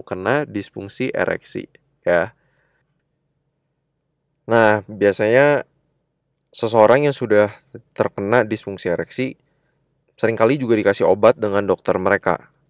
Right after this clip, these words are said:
Salah satu obat yang paling terkenal itu Viagra,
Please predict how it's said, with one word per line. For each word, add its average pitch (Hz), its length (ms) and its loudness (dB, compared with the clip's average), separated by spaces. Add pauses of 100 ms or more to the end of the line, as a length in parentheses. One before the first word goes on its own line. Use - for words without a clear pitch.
(120)
Salah 95 240 0
satu 95 240 -2
obat 95 240 2
yang 101 160 -4
paling 90 240 -2
terkenal 92 480 -4
itu 98 160 -6
Viagra, 95 720 0